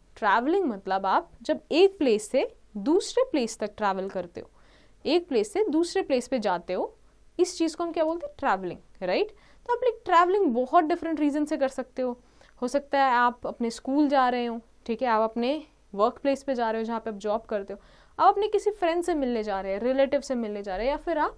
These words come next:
फैमिली के साथ घूमने जा रहे हो, ठीक है। डिफरेंट, डिफरेंट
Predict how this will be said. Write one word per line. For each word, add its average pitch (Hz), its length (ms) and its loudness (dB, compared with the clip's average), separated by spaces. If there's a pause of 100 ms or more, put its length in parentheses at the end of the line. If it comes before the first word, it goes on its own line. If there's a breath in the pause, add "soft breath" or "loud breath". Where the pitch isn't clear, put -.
(140)
फैमिली 233 340 -4
के 247 100 -8
साथ 269 140 -8
घूमने 226 460 0
जा 170 160 -4
रहे 135 100 -10
हो, 139 140 -12
ठीक 214 180 -6
है। 415 140 -4 (1800 soft breath)
डिफरेंट, 349 440 0
डिफरेंट 320 440 -2